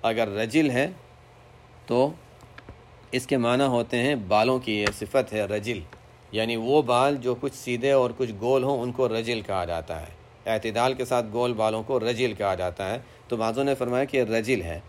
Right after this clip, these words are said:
لیکن راجح یہ ہے کہ اس کو رجل پڑھیں گے۔ بس جنہوں نے رجل کا انکار کیا وہ اس لیے کہتے ہیں کہ ایک صحابی آپ صلی اللہ علیہ وسلم کا تعارف کرتے ہوئے کہ ایسے مرد تھے، تو مرد کہنے کی کیا ضرورت تھی؟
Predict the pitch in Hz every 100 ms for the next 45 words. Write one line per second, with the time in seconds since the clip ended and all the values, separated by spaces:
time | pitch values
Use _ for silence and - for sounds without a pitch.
0 | - - 131 135 139 123 123 139 127 120
1 | 131 127 117 - 113 107 104 92 85 78
2 | 73 76 - - - - - - - -
3 | - - - - 127 127 107 120 120 123
4 | 107 107 131 127 113 107 117 120 123 123
5 | 117 110 107 127 123 113 107 104 113 135
6 | - - 113 113 110 107 104 110 123 113
7 | 110 107 101 117 120 113 98 113 123 120
8 | 107 120 117 117 123 110 107 123 110 123
9 | 127 - 113 110 101 127 123 123 113 110
10 | 110 95 90 85 -